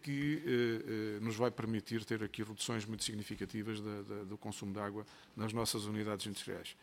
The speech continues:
Finalmente, só dizer que do lado dos incêndios, da prevenção de incêndios,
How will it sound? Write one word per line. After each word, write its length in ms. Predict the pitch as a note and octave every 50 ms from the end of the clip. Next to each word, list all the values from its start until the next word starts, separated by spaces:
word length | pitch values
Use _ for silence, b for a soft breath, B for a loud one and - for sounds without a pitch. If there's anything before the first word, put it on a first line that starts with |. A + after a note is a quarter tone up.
| b b b b b b b b b b -
Finalmente, 500 | - D3+ D#3 D#3 D3+ C#3+ C#3 B2+ A#2 -
só 140 | - C3+ B2+
dizer 340 | B2+ B2+ A#2 B2 B2 A#2
que 120 | A#2 - B2
do 180 | A#2+ B2+ B2 B2
lado 280 | C3 D3 D#3 D3 B2+
dos 180 | B2 B2+ A#2 A2
incêndios, 460 | A#2+ A#2 - - A#2+ A2 G#2 G#2 G#2
da 80 | A2+ A2
prevenção 460 | - A2 A2+ A2 A#2 A2 - B2+ A2
de 80 | G#2 A2
incêndios, 600 | G#2 - - C3 C#3 D3 D3 D3 D3 - -